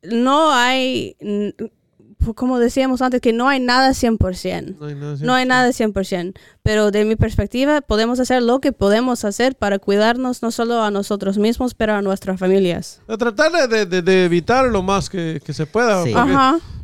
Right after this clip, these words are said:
Speaker 2: por ejemplo, yo te puedo querer mucho a ti, puedo querer mucho al primo, pero si yo sé que el primo, o sea, le dio el virus aquí, yo no voy a venir.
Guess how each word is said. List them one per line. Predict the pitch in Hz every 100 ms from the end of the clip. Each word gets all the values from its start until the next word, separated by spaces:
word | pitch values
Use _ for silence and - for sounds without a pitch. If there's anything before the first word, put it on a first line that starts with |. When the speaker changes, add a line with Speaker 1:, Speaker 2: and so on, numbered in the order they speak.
| -
Speaker 2:
por | 175
ejemplo, | 190 262 220
yo | 240 480 480 _ _ _ -
te | 185
puedo | 220 208
querer | 196 190
mucho | 190 214 208 170
a | -
ti, | 262
puedo | 311 226 208
querer | 208 196
mucho | 208 - 175
al | -
primo, | 226 359 240 151 -
pero | 170 156
si | 156
yo | 185
sé | 240
que | 254
el | 208
primo, | 220 226 196 - _
o | 190
sea, | 151 202
le | 180 175
dio | 185
el | 196
virus | 220 214 175
aquí, | 170 185 240 185
yo | 185
no | 349
voy | 320 175
a | 139
venir. | 139 202 277 -